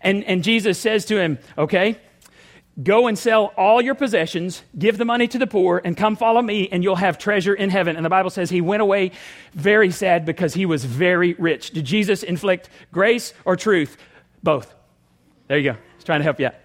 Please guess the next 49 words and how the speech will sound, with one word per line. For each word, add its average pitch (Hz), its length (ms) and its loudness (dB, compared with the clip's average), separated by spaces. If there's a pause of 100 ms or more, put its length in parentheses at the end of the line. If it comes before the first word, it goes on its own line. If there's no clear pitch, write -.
(600)
He 196 100 -4
inflicted 180 400 -2
both 220 300 -4
because 160 300 -2
he 196 80 -4
said, 208 320 -4 (180)
"Well, 165 80 -4
you 214 140 0
know 392 100 2
what 196 160 2
the 151 80 -4
scripture 143 400 -6
says." 147 420 -4 (240)
And - 60 -6
the 170 40 -2
guy 185 120 2
says, 175 180 -2
"Ah, 196 360 6
I 196 80 2
got 190 220 2
that 170 140 0
down, 170 300 2
Jesus. 151 320 -2
I, 175 180 0
I, 175 220 0
you 175 80 -4
know, 160 80 2
I'm, 170 180 0
I'm, 185 240 0
I'm 185 200 0
good 185 240 0
with 170 120 -2
all 170 180 2
those." 160 160 0
And 151 100 -6
Jesus 165 200 -2
said, 151 220 -2 (400)
"Let's 165 280 -2
cut - 280 -4
to 165 80 -8
the 139 100 -6
chase 135 320 -4
here. 117 300 -8 (1300)
You're 156 140 -2
tied 185 300 2
up 190 240 0
in 160 380 -4
your 147 120 -4
possessions, 139 720 -4